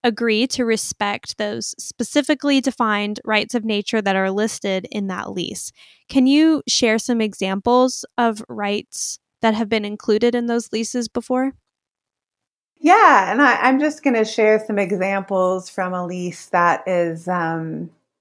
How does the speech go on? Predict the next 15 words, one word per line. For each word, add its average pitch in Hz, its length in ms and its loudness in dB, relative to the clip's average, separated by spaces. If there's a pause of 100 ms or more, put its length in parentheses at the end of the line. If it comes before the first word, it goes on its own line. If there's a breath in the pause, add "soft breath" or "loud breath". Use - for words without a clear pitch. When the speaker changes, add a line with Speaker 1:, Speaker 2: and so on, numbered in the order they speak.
Speaker 2:
actually 196 300 -2
available 170 600 -2
on 175 220 -6
your 180 120 -6
website, 170 680 -6
um, 165 380 -8
through 170 240 -8
the 160 420 -8 (380 soft breath)
Puget 180 340 -4
Sound 180 300 -4
Commons 160 500 -4
in 160 120 -8
Washington 160 580 -8
State. 165 480 -6 (680 soft breath)
And, 185 560 -4